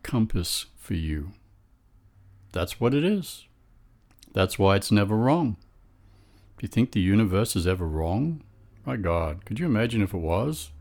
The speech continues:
We wouldn't exist. We'd be running into some asteroid somewhere, or, you know, we'll all have three heads and one arm and, you know, um, <laughs> whatever.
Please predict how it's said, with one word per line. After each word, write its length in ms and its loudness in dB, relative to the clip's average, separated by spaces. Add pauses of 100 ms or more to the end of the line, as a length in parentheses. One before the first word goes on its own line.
(280)
We 80 0
wouldn't 260 4
exist. 640 2
We'd 200 2
be 80 6
running 320 6
into 180 2
some 420 4 (480)
asteroid 500 4
somewhere, 600 2
or, 240 0
you 80 0
know, 380 -2
we'll 320 0
all 100 6
have 160 2
three 320 0
heads 400 0
and 160 2
one 160 0
arm 360 0
and, 260 -2
you 80 0
know, 300 -2 (640)
um, 580 -2 (320)
<laughs> 340 -8
whatever. 380 -2